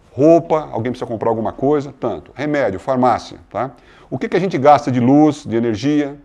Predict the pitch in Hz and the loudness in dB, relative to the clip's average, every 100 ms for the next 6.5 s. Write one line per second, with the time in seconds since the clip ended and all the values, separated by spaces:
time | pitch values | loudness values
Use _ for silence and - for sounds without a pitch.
0 | - 123 135 - - _ 123 156 165 147 | -8 -6 -6 -12 -20 _ -6 -2 0 2
1 | 135 156 135 123 131 117 110 92 107 117 | 0 -2 -2 -2 -2 -2 -4 -2 0 2
2 | 104 120 - 123 131 123 127 127 _ _ | 2 -2 0 4 4 4 0 -10 _ _
3 | _ 98 101 98 92 - - _ _ _ | _ -2 0 0 -2 -8 -20 _ _ _
4 | _ 131 123 135 127 110 98 - 131 127 | _ -2 0 0 -4 -4 -2 4 4 4
5 | 113 120 117 110 - 101 101 120 127 - | -2 0 0 -2 -6 -10 -4 0 0 0
6 | 123 127 123 135 | 2 2 2 -4